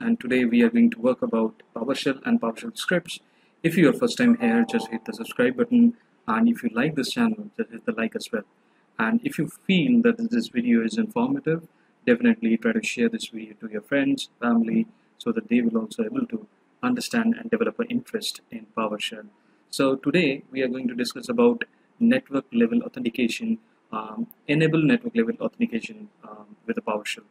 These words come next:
Okay. So what happens is, uh, when we, uh, see that there are some servers where network level authentication is not enabled. So what is that? First, I will try to explain you and tell you what exactly the network level authentication I'm talking about.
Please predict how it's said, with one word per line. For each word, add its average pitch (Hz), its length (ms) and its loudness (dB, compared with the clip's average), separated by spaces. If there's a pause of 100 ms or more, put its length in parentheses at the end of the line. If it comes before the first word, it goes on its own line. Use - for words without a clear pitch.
(160)
Okay. 113 200 -18 (400)
So - 60 -8
what 135 100 4
happens 151 480 0
is, 127 340 -6
uh, 117 280 -2 (260)
when 120 200 2
we, 123 420 2
uh, 117 280 2 (460)
see 123 380 2
that 113 120 -6 (120)
there 120 160 4
are 117 40 4
some 120 400 -4 (460)
servers 123 540 4
where 117 260 6
network 117 340 2
level 113 240 2
authentication 117 580 -6
is - 180 -14
not 113 160 -10
enabled. 233 320 -4 (420)
So 156 80 2
what 147 180 6
is 156 120 -2
that? 143 340 -2
First, 127 240 -2
I 123 80 2
will 120 380 2
try 120 160 0
to 117 340 -2
explain 123 400 -2
you 117 140 6
and 113 100 -6
tell 117 140 0
you 110 100 -6 (140)
what 113 200 -6
exactly 117 460 -6
the 113 80 -8
network 113 320 -10
level 113 220 -6
authentication 113 560 -10 (360)
I'm 117 140 0
talking - 320 -4
about. 107 320 -10